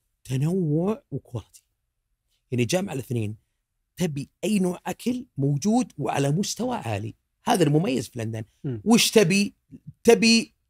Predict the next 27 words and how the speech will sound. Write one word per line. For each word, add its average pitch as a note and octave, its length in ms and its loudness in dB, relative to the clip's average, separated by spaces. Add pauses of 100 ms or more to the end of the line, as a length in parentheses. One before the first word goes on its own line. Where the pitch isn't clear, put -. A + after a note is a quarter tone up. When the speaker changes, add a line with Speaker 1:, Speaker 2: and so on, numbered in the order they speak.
(120)
Speaker 1:
أثيوبي F#3+ 480 4
عندهم. A2 360 0 (320)
Speaker 2:
مم. A#2+ 220 -6 (220)
Speaker 1:
تبي، A3+ 500 6
آه، - 640 -2
فيتنامي. F3+ 600 4
تبي A3+ 400 2 (420)
أي، E4 220 8 (160)
عطني G#3 340 2
دولة E3 260 6
كذا D3 180 4
براسك. D3+ 340 2
كوري C#3 340 8 (300)
فيه. C3 260 4 (240)
كم E3+ 140 2
تقييمه؟ E3+ 420 4
خمس C3 220 -4
نجوم. A#2 200 -2 (340)
توب. E3 180 6 (520)
Speaker 2:
كل D#3 80 -2
شيء. D#3 40 4
Speaker 1:
يمكن E3+ 200 8
ما F#3 100 6
تاكل F#3+ 280 6
بكوريا D3+ 300 8
زي B2 140 0
كذا. G#2 280 -4